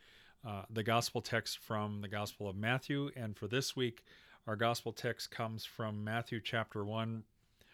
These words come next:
verses eighteen through twenty-five. This is the birth of Jesus the Messiah, as told by Matthew. Now the birth of Jesus the Messiah took place in this way.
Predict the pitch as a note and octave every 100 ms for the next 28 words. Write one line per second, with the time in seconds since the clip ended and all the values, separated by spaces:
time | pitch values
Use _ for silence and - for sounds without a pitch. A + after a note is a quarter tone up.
0 | _ - A2 A2 G2 - B2+ - C3 B2
1 | A2 A2+ - A#2 G#2+ G2 G2+ F2+ E2+ -
2 | - - - - - A#2+ B2+ A2+ G#2+ B2
3 | C#3+ C#3+ - C#3 A#2 G#2+ A#2+ A#2 A2 -
4 | A2 G#2+ - A2+ G#2+ G2+ F#2 - - -
5 | - G#2+ - - A2 G#2 G2 G2 F#2+ -
6 | F2 E2+ - _ _ _ _ _ _ -
7 | _ _ _ _ _ _ - A2+ A2+ C#3+
8 | C#3 A#2+ B2+ B2+ A#2+ B2+ A2+ - B2 B2
9 | A2+ - - - C3 B2+ - A2 G#2 -
10 | A#2+ A2 F#2